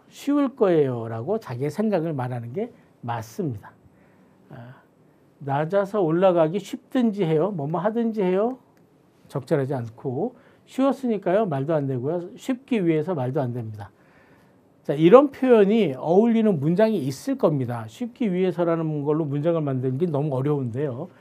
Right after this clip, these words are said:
다른 표현들이 있을 수 있어요. 그런데 낮아서, 이유가 여기 있잖아요.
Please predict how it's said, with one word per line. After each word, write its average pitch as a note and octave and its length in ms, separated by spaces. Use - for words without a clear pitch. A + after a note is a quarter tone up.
다른 F#3 240
표현들이 E3+ 400
있을 C#3+ 260
수 D3+ 140
있어요. A#2+ 260
그런데 F3 540
낮아서, D3 680
이유가 F#3 380
여기 A#2+ 100
있잖아요. B2+ 420